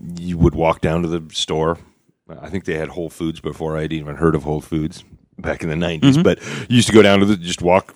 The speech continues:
Speaker 1: three blocks down to the store, get your groceries, then walk over here, get your stuff, then walk back over here.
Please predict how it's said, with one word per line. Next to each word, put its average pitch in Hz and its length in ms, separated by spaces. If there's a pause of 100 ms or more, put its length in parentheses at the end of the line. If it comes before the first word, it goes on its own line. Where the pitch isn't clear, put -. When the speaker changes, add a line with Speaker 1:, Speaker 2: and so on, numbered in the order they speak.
Speaker 1:
three 87 320
blocks 90 280
down 92 200
to 92 60
the 92 80
store, 90 320
get 80 180
your 90 100
groceries, 90 540
then 87 140
walk 85 260
over 85 220
here, 87 320
get 78 180
your 90 100
stuff, 87 380
then 85 140
walk 85 200
back 82 280
over 82 160
here. 85 220